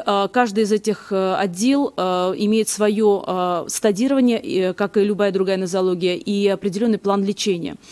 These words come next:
Чаще всего мы видим и встречаемся с, э, п-, пациентами, у которых и в большей степени мы видим, э, рас-, распространение, это рак губы и полости рта. Практически сорока трёх процентов случаев мы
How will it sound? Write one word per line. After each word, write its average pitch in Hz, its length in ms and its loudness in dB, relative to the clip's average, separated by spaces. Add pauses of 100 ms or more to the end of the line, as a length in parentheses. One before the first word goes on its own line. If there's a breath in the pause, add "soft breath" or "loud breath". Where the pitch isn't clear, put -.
(420 loud breath)
Чаще 277 240 4
всего 254 260 2
мы 240 160 4
видим 214 440 0
и - 180 -4
встречаемся 220 720 -2
с, - 200 -4
э, 190 320 0 (100)
п-, - 120 0
пациентами, 214 560 0
у 196 80 0
которых 208 600 0
и 214 100 0
в 180 60 -2
большей 220 240 0
степени 196 380 -4
мы 196 120 2
видим, 185 380 -4
э, 180 220 0
рас-, 185 180 -2
распространение, 190 840 -2 (420 loud breath)
это 208 240 2
рак 196 160 0
губы 214 300 2
и 208 240 0
полости 220 400 0
рта. 175 260 -2
Практически 190 460 -4
сорока 196 360 -2
трёх 220 220 0
процентов 185 480 -4
случаев 214 400 -2
мы 196 180 -2